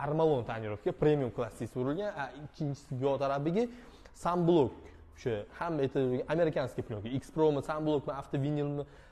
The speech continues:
Starluxmi, shu ko'p brendlar, bir-biriga o'xshash brendlardan bittasi urilgan. Xo'p, bu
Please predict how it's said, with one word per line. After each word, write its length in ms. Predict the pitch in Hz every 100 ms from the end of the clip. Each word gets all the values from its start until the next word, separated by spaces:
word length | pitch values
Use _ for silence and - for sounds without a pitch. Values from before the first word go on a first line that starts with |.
| -
Starluxmi, 580 | - 160 156 143 - 156 139
shu 80 | 147 123 -
ko'p 140 | 208 185
brendlar, 280 | 139 143 147 143
bir-biriga 320 | 151 147 135
o'xshash 240 | 131 147 123
brendlardan 440 | 123 123 110 117 156 147
bittasi 320 | - - - 160
urilgan. 380 | 123 113 101 165 - - - - - - - -
Xo'p, 200 | 120 - - -
bu 60 | 131